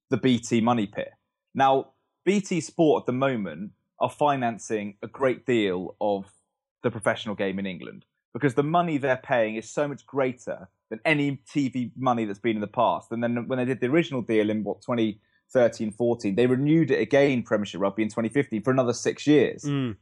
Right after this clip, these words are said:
Speaker 1: So, so basically, pr-, so if you aren't at, privy to that money, you are massively behind the eight ball i-, as a professional team. Forget if you're Premiership or Championship. Just talk about professional teams who want to be in the Premiership. And that's why there's so much talk about ring fencing and expanding the Premiership,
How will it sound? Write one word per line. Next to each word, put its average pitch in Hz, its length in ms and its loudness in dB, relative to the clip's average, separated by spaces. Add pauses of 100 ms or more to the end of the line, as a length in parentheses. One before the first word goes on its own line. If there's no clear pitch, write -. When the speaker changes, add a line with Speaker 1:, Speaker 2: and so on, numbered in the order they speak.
Speaker 1:
So, 147 200 4
so 160 160 2
basically, 185 360 0
pr-, - 240 -4 (140)
so 151 280 4 (320)
if 196 200 0
you 226 180 -4
aren't 180 240 0
at, - 100 -10 (100)
privy 139 380 -2
to - 80 -20
that 131 160 0
money, 117 480 -6 (240)
you 156 160 2
are 147 80 4
massively 165 540 -4
behind 127 360 -4
the 120 80 -2
eight 123 200 -2
ball 98 260 -6 (260)
i-, 160 80 2 (100)
as 147 180 4
a 147 40 -2
professional 131 480 -8
team. 107 240 -6
Forget 175 260 -4
if 190 120 -4
you're 175 80 -2
Premiership 139 420 -6
or 110 60 -10
Championship. 104 600 -8 (280)
Just 135 140 -10
talk 156 100 2
about - 160 0
professional 123 540 -6
teams 113 360 -6 (200)
who 123 80 0
want 123 280 0
to 117 80 -12
be 113 120 0
in 113 80 -2
the 113 60 -6
Premiership. 127 600 -4 (260)
And 151 120 0
that's 208 200 -2
why 185 180 4
there's 143 180 2
so 147 120 0
much 120 180 -8
talk 123 240 -4
about 104 360 -2 (320)
ring 135 200 2
fencing 110 460 -2
and 104 80 -4
expanding 104 480 -2
the 95 60 -8
Premiership, 151 640 -4